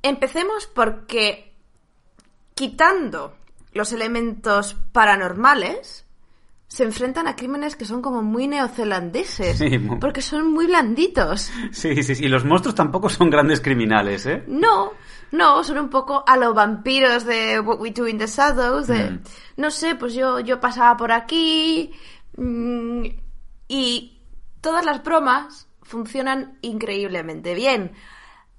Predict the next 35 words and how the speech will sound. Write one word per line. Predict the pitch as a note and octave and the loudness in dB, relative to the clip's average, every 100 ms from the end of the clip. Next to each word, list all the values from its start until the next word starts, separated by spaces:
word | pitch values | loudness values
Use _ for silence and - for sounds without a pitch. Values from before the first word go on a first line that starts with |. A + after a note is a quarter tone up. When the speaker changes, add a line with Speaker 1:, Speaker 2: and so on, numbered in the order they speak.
| _ - | _ -2
Speaker 1:
La | A#3+ A#3+ | 4 4
serie, | A#3 D4+ F4 D#4+ B3+ E4 G#4+ G#4 _ _ _ _ _ _ - | 4 0 0 0 -4 -6 -12 -20 _ _ _ _ _ _ -6
eh, | A3+ G#3 G3 | -2 -2 -4
se | - - A#3+ | -6 -6 -2
apoya | A3 A3 B3 F4 | -2 -2 -2 -2
muchísimo | D4+ B3+ - D4+ D4 B3 A#3 E4 - _ _ _ _ _ - _ - | -2 -4 -4 -4 -2 -2 -2 -4 -10 _ _ _ _ _ -20 _ -2
en | A#3 A#3+ C#4 D4 - | 2 2 2 -2 -4
el | G3+ G#3 G3+ G3 G3+ G3 F#3+ F#3 F#3 F3 | -2 2 2 2 0 -2 -4 -6 -6 -6
ofi-, | - G#3 G3+ - - - | -6 -8 -12 -16 -20 -14
el | D3+ - | -14 -14
que, | - G3 F#3+ - - | -6 -6 -6 -12 -16
¿cuál | - G4 | -2 -2
es | D#4+ | -2
su | - A3+ | -6 -4
cargo? | G#3+ F3+ | -2 -2
Ya | G#3 | -2
no | A3+ | -6
me | |
acuerdo. | F3+ - F3 F#3 F3+ | -6 -4 -4 -4 -4
Speaker 2:
Sargento, | - B2 C3+ A2 | -2 0 0 0
Sargento | G2 A2 - C3+ | -4 2 2 4
Speaker 1:
Sargento, | A2+ A#2 A#2+ | 6 6 6
Speaker 2:
Maca, | D#3 | 4
Speaker 1:
en | A#3+ | 2
el | |
Speaker 2:
que | - | 2
es | B2 | 2
el | |
Speaker 1:
Sargento | B2+ - B2 | 2 4 4
Speaker 2:
personaje | A2 F#3 | 6 6
nuevo, | F4 B2+ | 6 6
Speaker 1:
Maca. | C#3+ | 4
Speaker 2:
que | |
es | G#2+ | 2
fantástico. | - G2 F#2 G2+ - A#2+ D3+ | -2 -6 -4 -6 -6 -8 -8